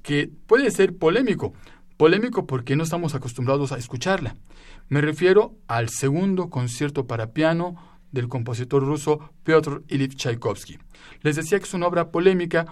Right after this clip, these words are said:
porque todo el mundo está acostumbrado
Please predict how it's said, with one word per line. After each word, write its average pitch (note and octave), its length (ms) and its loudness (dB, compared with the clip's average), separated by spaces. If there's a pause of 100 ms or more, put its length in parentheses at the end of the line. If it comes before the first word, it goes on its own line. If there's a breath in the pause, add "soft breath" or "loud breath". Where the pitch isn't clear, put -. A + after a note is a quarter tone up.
(200 loud breath)
porque E3 580 0 (400)
todo B3+ 200 2
el A#3 60 -2
mundo A3+ 220 0
está E3+ 160 -4
acostumbrado D#3 720 -2